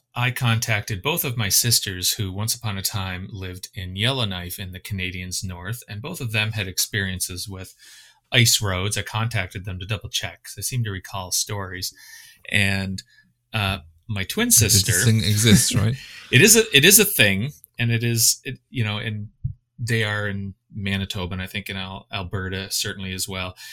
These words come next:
Speaker 1: and then in the Northwest Territories. So they, they are certainly a thing, and they're these seasonal roads. And I asked my, my twin sister what her experience was, and what did she say?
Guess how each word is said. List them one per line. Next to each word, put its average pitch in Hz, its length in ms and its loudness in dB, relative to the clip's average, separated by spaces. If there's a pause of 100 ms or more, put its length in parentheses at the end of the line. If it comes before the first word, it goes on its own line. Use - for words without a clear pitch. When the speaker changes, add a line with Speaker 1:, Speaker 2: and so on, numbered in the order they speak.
(200)
Speaker 1:
and 92 220 -6
then 92 160 -6
in 90 100 -10
the 90 40 -12
Northwest 90 400 -8
Territories. 92 440 -8
So 127 80 -4
they, 127 180 -2
they 131 140 -2
are 131 60 2
certainly 165 360 0
a 117 80 2
thing, 92 380 -2 (320)
and 101 120 -8
they're 101 100 -2
these 101 200 0
seasonal 104 440 -2
roads. 87 520 -6 (280)
And 95 200 -6
I 92 160 -4
asked 110 380 -2
my, 95 400 -4 (800)
my 95 180 -16
twin 135 260 -8
sister - 420 -2
what 95 140 -14
her 110 160 -10
experience - 580 -10
was, 101 380 -8
and - 100 -14
what 120 100 -10
did 110 140 -10
she - 220 -6
say? 107 420 -6